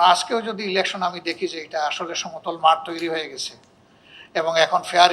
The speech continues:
ইলেকশনের পক্ষে জাতি প্রস্তুত, সকল অর্গান প্রস্তুত, সেই ইলেকশনে তো আমরা যাব, আমাদের তো যাইতে কোনো সমস্যা নেই। এটা ডিসেম্বর দিয়ে কোনো কথা না। কিন্তু এই বিষয়গুলো পরিষ্কার না করে ডিসেম্বরে, even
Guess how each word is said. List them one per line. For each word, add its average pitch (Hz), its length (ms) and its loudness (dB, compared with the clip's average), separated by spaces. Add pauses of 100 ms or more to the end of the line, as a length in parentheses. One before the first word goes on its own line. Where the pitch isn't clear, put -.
ইলেকশনের 170 500 -6
পক্ষে 180 240 -2 (100)
জাতি 156 220 -4 (160)
প্রস্তুত, 156 380 -6 (720)
সকল 180 280 -2 (180)
অর্গান 185 280 8 (100)
প্রস্তুত, 151 380 -10 (480)
সেই 233 160 -4
ইলেকশনে 247 400 -4
তো 233 100 4
আমরা 190 220 2
যাব, 143 120 -6 (120)
আমাদের 175 280 -10
তো 214 140 -8
যাইতে 180 260 -6
কোনো 190 180 -12
সমস্যা 226 360 -6
নেই। 113 120 -20 (400)
এটা 196 120 0 (100)
ডিসেম্বর 202 420 -2
দিয়ে 185 160 -2
কোনো - 180 -14
কথা - 260 -8
না। - 60 -20 (760)
কিন্তু 196 220 -4 (460)
এই 208 140 2 (120)
বিষয়গুলো 240 380 2 (140)
পরিষ্কার 220 320 0 (100)
না 165 60 10 (100)
করে 151 160 -8 (580)
ডিসেম্বরে, 190 500 0
even 202 180 0